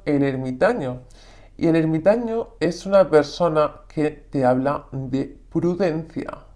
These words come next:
Ay. Y tú te preguntarás si todo está tan bonito y más, si aquí esto es de éxito, este nuevo camino, esta nueva propuesta que me va a hacer,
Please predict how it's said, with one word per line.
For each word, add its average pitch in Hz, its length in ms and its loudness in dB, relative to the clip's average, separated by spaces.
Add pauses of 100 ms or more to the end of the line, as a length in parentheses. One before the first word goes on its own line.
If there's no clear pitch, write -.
(720)
Ay. 160 320 -10 (1600)
Y 165 100 -2
tú 143 120 4
te 156 120 0
preguntarás 135 680 0
si 139 160 -10
todo 127 240 2
está 123 240 -4
tan 120 240 0
bonito 123 800 0 (340)
y 131 80 -6
más, 147 600 -2 (500)
si 147 240 -2
aquí 127 260 2 (100)
esto 143 400 2
es 139 160 -4
de 127 140 6
éxito, 127 460 -2
este 127 240 -2
nuevo 127 320 2
camino, 127 460 -2
esta 123 220 -2
nueva 123 360 2
propuesta 135 600 -2
que 123 80 -8
me 117 100 -4
va 117 140 4
a 127 60 4
hacer, 151 480 0